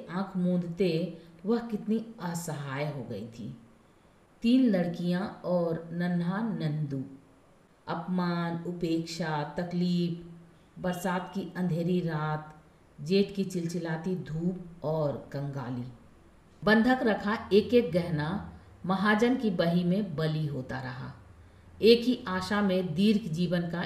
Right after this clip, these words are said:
एक एक क्षण अर्पित होता चला गया। एक निराकार सी प्रतीक्षा में जिंदगी खर्च होती चली गई। नंदू पढ़ने में तेज और होनहार था।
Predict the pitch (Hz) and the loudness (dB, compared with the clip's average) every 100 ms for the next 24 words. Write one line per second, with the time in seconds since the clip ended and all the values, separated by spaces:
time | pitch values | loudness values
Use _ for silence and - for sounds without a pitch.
0 | - 180 180 196 185 - 160 175 175 - | -2 -2 0 -2 -4 -10 -6 -6 -6 -8
1 | 156 170 190 185 - 139 135 131 127 123 | -6 -4 -4 -6 -8 -8 -8 -8 -10 -12
2 | 120 127 123 - - - _ _ _ _ | -14 -16 -16 -18 -20 -20 _ _ _ _
3 | _ _ _ _ _ _ 202 214 - 190 | _ _ _ _ _ _ 6 6 4 0
4 | 185 180 180 175 180 185 170 165 156 156 | 2 0 -2 -2 -2 -2 -4 -4 -4 -6
5 | 156 - 156 165 175 165 151 151 160 170 | -8 -6 -4 -2 -2 -2 -2 -2 -4 -6
6 | - - 147 143 147 147 147 127 113 113 | -8 -8 -8 -6 -8 -8 -10 -12 -10 -10
7 | 190 95 101 - _ _ _ - _ _ | -10 -12 -14 -18 _ _ _ -20 _ _
8 | - 202 220 226 226 196 196 196 190 185 | 0 4 6 6 6 4 4 2 2 0
9 | 170 151 - 190 190 - 165 175 175 170 | -2 -4 0 0 0 -4 -2 -2 -2 -2
10 | 165 190 233 165 151 | 0 0 -2 -6 -6